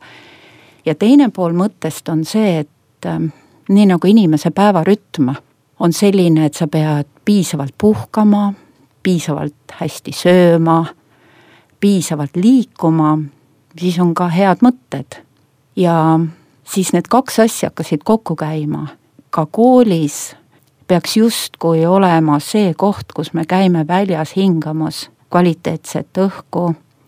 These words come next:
vaatama teistsuguseid maastikke, kus on veel parem koht kui mitte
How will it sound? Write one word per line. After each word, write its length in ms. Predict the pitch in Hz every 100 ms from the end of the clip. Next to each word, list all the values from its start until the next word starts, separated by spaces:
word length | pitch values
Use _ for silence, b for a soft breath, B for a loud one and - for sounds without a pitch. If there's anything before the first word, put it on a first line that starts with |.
| _ 180
vaatama 520 | 185 175 165 156 156
teistsuguseid 840 | 185 185 - 160 151 156 160 151 185
maastikke, 840 | 196 180 - - - _ 156 160 b b b b b b b _ _ _ _ -
kus 220 | 208 - 196
on 120 | 185
veel 200 | 220 220
parem 300 | 185 185 165 160
koht 360 | 196 208 - -
kui 140 | 165
mitte 720 | 170 196 _ - 165 160 151